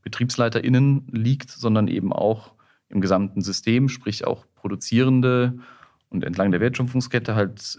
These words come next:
äh, Industrie und Betriebe und eben den Konsumenten am Schluss und die Politik, die dann halt eigentlich die Rahmenbedingungen schaffen sollte. Wenn man das zusammennimmt, dann kann eben die Landwirtschaft selber, die BetriebsleiterInnen wahrscheinlich so um die sechzig Prozent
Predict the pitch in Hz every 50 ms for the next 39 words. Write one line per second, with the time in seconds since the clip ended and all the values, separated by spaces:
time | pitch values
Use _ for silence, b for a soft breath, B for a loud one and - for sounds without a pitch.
0 | - - 101 95 90 90 - - - 92 90 - - - 127 127 127 - - -
1 | 101 - - 147 151 143 139 - - 117 110 - - 104 107 104 98 95 - 107
2 | 92 95 95 95 101 117 123 - 98 76 78 85 - - - - - - - -
3 | - 80 - 90 85 - - 90 85 90 - 113 117 - - - 104 101 98 95
4 | 98 101 92 - - - - - - - - - 87 92 87 - - 87 98 95
5 | 92 95 95 95 92 92 90 87 - - 85 - - 82 82 - - - - -
6 | B B B B B B B B B B _ - 104 113 110 110 113 - - -
7 | 107 107 110 135 151 151 147 147 143 135 120 113 110 120 117 113 - - 95 101
8 | 95 104 92 95 101 127 160 - 135 - - 107 95 - - - - 98 98 120
9 | 139 135 135 107 92 87 95 87 107 - - 117 110 - - 98 95 - - -
10 | 113 117 110 101 95 92 - - 92 90 92 90 - - - 104 101 98 95 87
11 | 92 95 98 - - - 107 - - - 101 - - - 101 98 98 95 - -